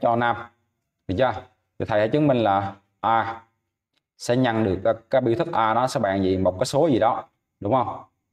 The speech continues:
Nhân cho năm. Nhớ chưa? A bằng một số gì đó nhân cho năm thì chắc chắn nó chia hết cho mấy? Cho năm. Thấy không? Còn bài này nè, để chứng minh A chia hết cho năm bảy thì thầy chỉ chứng minh là A nó bằng một cái số gì đó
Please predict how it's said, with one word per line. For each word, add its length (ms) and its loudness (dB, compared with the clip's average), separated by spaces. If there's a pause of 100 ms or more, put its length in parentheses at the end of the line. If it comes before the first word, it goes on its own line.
(100)
Nhân 220 0
cho 80 -2
năm. 220 -2 (680)
Nhớ 140 -2
chưa? 220 0 (880)
A 200 2
bằng 200 2
một 140 -2
số 200 0
gì 60 2
đó 80 2
nhân 200 -2
cho 100 2
năm 340 0
thì 100 -4
chắc 180 -2
chắn 160 2
nó 60 0
chia 120 -4
hết 100 -2
cho 60 -2
mấy? 180 0 (1000)
Cho 100 -2
năm. 340 -4 (380)
Thấy 100 -2
không? 180 2 (600)
Còn 80 0
bài 180 2
này 180 0
nè, 200 0 (380)
để 120 0
chứng 200 2
minh 140 2
A 260 0
chia 100 -4
hết 100 0
cho 60 0
năm 140 0
bảy 180 2
thì 180 -2
thầy 140 0
chỉ 80 0
chứng 140 0
minh 160 0
là 340 0
A 200 0
nó 80 0
bằng 200 0
một 140 0
cái 60 -2
số 240 2
gì 60 0
đó 160 2